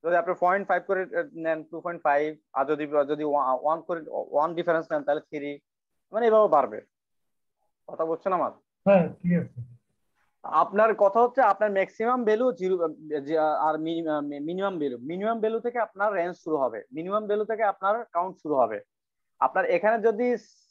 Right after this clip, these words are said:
Speaker 1: সেভেন থাকে আর উপরে থেকে eight, nine, আহ, ফ-, টোয়েন্টি থাকে, আপনার সেভেন থেকে শুরু হবে, সেভেন, এইট, নাইন, টেন, টুয়েলভ, এভাবে শুরু হবে।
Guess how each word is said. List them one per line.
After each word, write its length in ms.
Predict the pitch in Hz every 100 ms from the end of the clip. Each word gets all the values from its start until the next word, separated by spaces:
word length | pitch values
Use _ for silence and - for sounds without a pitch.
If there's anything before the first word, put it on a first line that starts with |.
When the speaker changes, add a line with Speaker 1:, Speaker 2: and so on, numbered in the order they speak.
| -
Speaker 1:
সেভেন 300 | 185 220 233
থাকে 420 | 202 156 120 110 -
আর 120 | 156
উপরে 260 | 180 190 196
থেকে 200 | 202 202
eight, 440 | 196 220 214 190
nine, 240 | 170 175 165
আহ, 280 | 156 151 147 -
ফ-, 500 | 151 - - 190 175 -
টোয়েন্টি 320 | 240 240 208
থাকে, 200 | 165 143
আপনার 180 | 139 165
সেভেন 280 | 185 202 208
থেকে 120 | 202
শুরু 200 | 156 180
হবে, 120 | -
সেভেন, 420 | - 147 165 165 160 _ _ _ 147
এইট, 340 | 160 160 156
নাইন, 320 | 151 147 151
টেন, 220 | 151 151
টুয়েলভ, 320 | 143 151 135 135
এভাবে 240 | 139 147 143
শুরু 140 | 127
হবে। 200 | 110 104